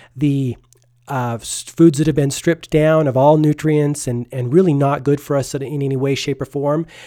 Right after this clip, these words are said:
Now, this is a huge practice in and of itself, right? I'm not perfect with this, but I know that what we put into our body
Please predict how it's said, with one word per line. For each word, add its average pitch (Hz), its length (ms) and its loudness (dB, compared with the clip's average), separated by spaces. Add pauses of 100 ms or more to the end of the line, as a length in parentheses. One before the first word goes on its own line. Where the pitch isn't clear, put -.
(140)
Now, 147 460 2 (240)
this 139 200 -2
is 180 120 -2
a - 20 2
huge 156 300 0
practice 147 480 -2
in 151 80 0
and 143 100 0
of 131 100 -2
itself, 165 480 0
right? 135 300 0 (180)
I'm 127 240 -2
not 151 220 -2
perfect - 380 -4
with 139 140 -4
this, 147 360 -4 (360)
but 147 120 2
I 131 140 2
know 151 500 6
that 135 180 -4
what 147 120 0
we 143 100 -6
put 170 200 0
into 147 200 0
our 131 120 0
body 156 500 0